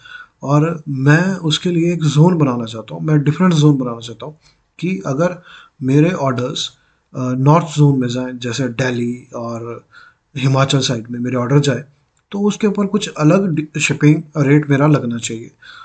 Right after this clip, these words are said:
तो उसके लिए मैं shipping zone create करता हूँ। अगर मेरे को मुंबई में ही मेरा order ship करना है तो वो free shipping में जाए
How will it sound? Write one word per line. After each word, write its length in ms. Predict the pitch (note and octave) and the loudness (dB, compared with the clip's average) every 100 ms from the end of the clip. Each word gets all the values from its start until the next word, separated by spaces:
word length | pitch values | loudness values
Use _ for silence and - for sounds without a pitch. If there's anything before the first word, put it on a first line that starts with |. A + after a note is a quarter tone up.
| - _ | -20 _
तो 80 | G3+ | -6
उसके 300 | G#3 F#3 A3+ | 0 2 2
लिए 160 | A3 A3 | 4 4
मैं 180 | A3 G#3+ - _ _ D3+ | 2 0 -4 _ _ -2
shipping 380 | D#3 D#3+ E3 F3 - D3+ | 0 2 2 0 -6 -6
zone 360 | C3 C#3 D#3 C#3+ | 0 6 6 6
create 340 | D3+ C3+ B2+ - | 0 -2 -2 -2
करता 280 | A2+ - | -10 -10
हूँ। 100 | A2 - _ _ _ | -14 -14 _ _ _
अगर 200 | C3+ C#3 | -2 2
मेरे 140 | E3 E3 | 4 2
को 100 | F3+ | 4
मुंबई 340 | D3+ D3 D#3 | 6 6 6
में 140 | E3 E3+ | 4 6
ही 120 | F3 | 6
मेरा 200 | E3+ D#3 | 4 4
order 160 | D#3 D3+ | 4 2
ship 240 | D3+ D3+ | 0 -4
करना 200 | C3+ C3+ | -2 -2
है 100 | C#3+ C#3+ - - - | -2 -6 -18 -18 2
तो 80 | |
वो 100 | D3+ D3+ | 4 4
free 220 | D#3 E3 | 4 4
shipping 340 | D#3 D3+ D#3 | 4 2 4
में 100 | D3+ | 6
जाए 280 | C#3+ C#3+ C#3+ | 6 2 0